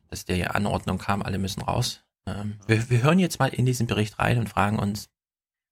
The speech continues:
Stefan hat auch immer gesagt, in Deutschland läuft das irgendwie mit diesem Wohnen und wenn die Briten irgendwelche Ansprüche wollen, dann wollen die im Grunde das wie Deutschland haben.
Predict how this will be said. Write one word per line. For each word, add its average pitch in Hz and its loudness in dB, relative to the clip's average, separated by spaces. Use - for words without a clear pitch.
Stefan - 2
hat 127 4
auch 120 0
immer 113 2
gesagt, 107 4
in 92 2
Deutschland 104 2
läuft - 2
das - 0
irgendwie 90 -2
mit 90 0
diesem 90 0
Wohnen 107 2
und 92 0
wenn 98 2
die 95 -2
Briten 107 0
irgendwelche 98 2
Ansprüche 110 2
wollen, 110 4
dann 92 2
wollen 95 4
die 113 4
im 101 2
Grunde 110 4
das 95 -2
wie 107 6
Deutschland 95 2
haben. 107 2